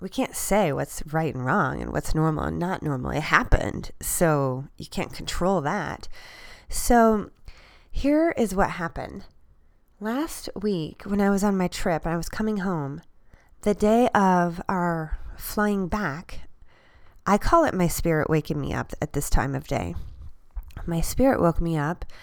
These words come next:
at three thirty in the morning with a crazy thought. And it was a thought about a person that I had moved into forgiveness with. And I, we had this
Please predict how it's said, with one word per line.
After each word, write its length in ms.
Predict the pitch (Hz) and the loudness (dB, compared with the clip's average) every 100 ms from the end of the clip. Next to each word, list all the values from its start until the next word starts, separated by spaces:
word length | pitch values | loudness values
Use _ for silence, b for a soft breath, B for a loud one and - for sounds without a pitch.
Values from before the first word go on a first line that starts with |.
| B B B B - | B B B B -10
at 320 | 160 156 - | -6 -2 -4
three 380 | - - 190 226 | 4 6 6 6
thirty 320 | - 233 254 | 8 8 8
in 80 | 349 | 6
the 80 | 320 | 8
morning 520 | 180 151 151 156 175 - | 6 6 2 0 -6 0
with 220 | 180 - | 4 6
a 80 | 175 | 4
crazy 680 | - - - 180 180 156 160 | 6 4 4 2 4 6 4
thought. 560 | - 131 131 - - - | 6 4 4 -2 -4 -2
And 160 | 170 160 | 0 0
it 80 | |
was 180 | - 170 | 2 2
a 60 | 202 | 2
thought 560 | - - 254 294 254 | 0 4 6 6 4
about 300 | 185 175 185 | 0 -2 2
a 40 | 262 | 2
person 640 | - 220 196 - 160 151 - B B B B B | 2 2 0 0 -2 -4 -8 B B B B B
that 160 | 185 196 | -2 0
I 140 | 190 | 0
had 200 | 185 185 | -2 -2
moved 720 | 185 196 262 311 190 170 170 - | 0 2 4 4 4 2 -2 -4
into 800 | 202 214 226 - 190 175 170 170 | -2 0 0 -2 0 0 0 -2
forgiveness 720 | 170 - 175 254 254 170 - | -2 -4 2 2 2 0 0
with. 420 | - 76 - - - B B B B B | -2 -4 -6 -10 -10 B B B B B
And 140 | 196 185 | -4 -2
I, 260 | 185 180 - | 0 0 -2
we 180 | 185 | -2
had 460 | 180 185 185 175 165 | -2 0 0 0 -4
this 300 | - 175 - | -4 -4 -6